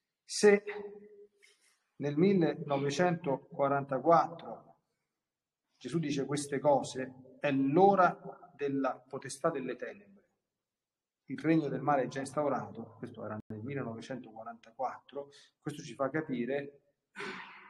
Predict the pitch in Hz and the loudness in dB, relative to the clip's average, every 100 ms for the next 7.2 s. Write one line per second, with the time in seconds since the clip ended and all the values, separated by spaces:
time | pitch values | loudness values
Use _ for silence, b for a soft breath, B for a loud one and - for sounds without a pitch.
0 | B B _ 151 139 123 120 - - 135 | B B _ -2 -2 -4 -8 -12 -4 -2
1 | 151 139 127 127 147 139 120 117 147 143 | 0 -2 -2 0 -2 -2 -6 -6 -6 -6
2 | 131 131 160 135 113 110 120 - 127 104 | -4 2 4 4 -2 -8 -10 -8 -8 -8
3 | - 123 143 117 107 104 147 160 - 117 | -8 -6 -6 -8 -18 0 4 4 0 -14
4 | - - 143 151 - - _ 98 - - | -16 -16 -14 -12 -14 -20 _ _ -18 -18
5 | - _ _ _ _ _ _ _ _ _ | -18 _ _ _ _ _ _ _ _ _
6 | _ _ _ _ _ _ _ - 107 - | _ _ _ _ _ _ _ -16 -16 -12
7 | 107 | -14